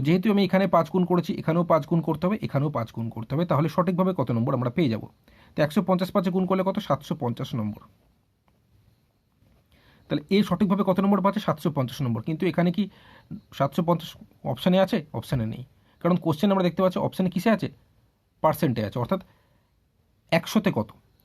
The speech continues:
এখানে একশোতে কত জানতে চেয়েছে, একশোর মধ্যে কত পাচ্ছে, এটা আমাদের জানতে চেয়েছে। তাহলে সেক্ষেত্রে পার্সেন্টে বের করতে গেলে কীভাবে করবো আমরা?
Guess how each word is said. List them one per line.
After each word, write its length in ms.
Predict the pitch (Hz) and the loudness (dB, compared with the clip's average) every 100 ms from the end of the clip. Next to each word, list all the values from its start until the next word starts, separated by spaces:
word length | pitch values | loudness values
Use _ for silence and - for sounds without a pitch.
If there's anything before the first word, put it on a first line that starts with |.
| - | -2
এখানে 200 | 175 190 | 2 4
একশোতে 260 | 147 - 180 147 | 2 0 0 0
কত 80 | 160 139 | 0 -2
জানতে 180 | 101 - | -2 -6
চেয়েছে, 240 | 104 - - _ _ - | -12 -14 -20 _ _ -4
একশোর 340 | 170 - 220 202 | -4 0 2 4
মধ্যে 160 | 151 117 110 | 2 0 0
কত 80 | 104 | -6
পাচ্ছে, 220 | 110 - - | -10 -16 -6
এটা 120 | 170 160 | 0 2
আমাদের 220 | 120 104 | 2 -2
জানতে 180 | 98 - | -6 -10
চেয়েছে। 220 | - - - _ _ - | -16 -20 -20 _ _ 0
তাহলে 240 | 196 160 - - - - - | 4 4 0 -8 -20 -20 -6
সেক্ষেত্রে 300 | 170 180 185 180 | -2 0 0 2
পার্সেন্টে 320 | 143 170 170 | 2 0 0
বের 120 | 143 123 | -2 -2
করতে 160 | 160 175 | -2 -2
গেলে 140 | 156 - | -2 -2
কীভাবে 220 | 156 165 156 | 0 0 0
করবো 160 | 156 160 | -2 -2
আমরা? 120 | 156 | -4